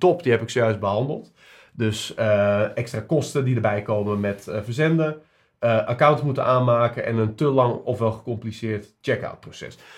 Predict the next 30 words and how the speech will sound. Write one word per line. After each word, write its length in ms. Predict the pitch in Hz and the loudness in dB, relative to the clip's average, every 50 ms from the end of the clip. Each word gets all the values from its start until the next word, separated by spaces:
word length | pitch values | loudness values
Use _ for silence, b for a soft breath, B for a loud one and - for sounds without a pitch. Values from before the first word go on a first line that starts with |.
| B B B B B B _ | B B B B B B _
Ik 160 | - 170 170 180 | 0 0 2 2
wil 200 | 180 165 170 - | 2 2 4 4
ook 280 | 170 233 262 254 - - | 4 4 4 2 -4 -6
even 240 | - 175 - 165 131 | -6 -4 -2 0 0
heel 320 | 104 110 123 185 226 262 | 2 2 0 0 -2 -4
kort 220 | 262 - 226 196 - | -4 -2 -2 -2 -2
stilstaan 420 | - - 202 185 190 - 175 156 | -4 -2 -2 -2 0 0 2 2
bij 180 | 143 139 135 131 | 4 4 4 4
de 60 | 135 | 4
meer 240 | 131 123 113 - - | 4 2 2 0 2
emotionele 800 | - 170 226 277 285 247 165 127 113 - - 120 110 110 104 104 | 4 4 4 6 6 6 6 4 4 2 2 2 2 2 2 -2
kant 300 | - - 110 101 101 98 | -2 0 0 0 -2 -2
waarom 240 | - 107 101 101 98 98 | -2 -2 -2 -2 -2 -2
we 60 | 104 | -2
dingen 280 | 107 107 101 98 98 | -2 -2 -2 -2 -2
niet 100 | 98 98 | -4 -4
afmaken. 840 | 92 - 92 - 107 98 95 92 92 92 - 165 202 240 202 143 - | -6 -6 -6 -4 -4 -2 -2 -2 -4 -4 -4 -6 -8 -8 -10 -14 -12
En 460 | - - 110 113 117 117 117 120 120 | -6 -4 -2 0 2 2 2 4 4
hier 180 | 120 147 190 208 | 4 4 4 4
gaan 160 | - 226 220 | 4 4 6
we 60 | 202 | 6
wat 160 | 190 190 185 180 | 6 6 6 6
meer 100 | 175 160 | 6 4
het 140 | 147 - - | 4 2 2
irrationele 640 | - 196 180 160 143 139 - - 139 135 131 127 127 | 2 4 6 6 4 4 4 4 6 6 6 6 6
terrein 420 | 127 123 117 127 131 135 127 123 | 4 4 4 4 4 4 2 2
in 220 | 117 117 117 107 | 0 0 -2 -2
van 240 | 107 - 113 110 110 | -2 0 0 0 0
ons, 300 | 110 113 107 101 - - | -2 -2 -4 -4 -6 -6
eh, 80 | 113 | -8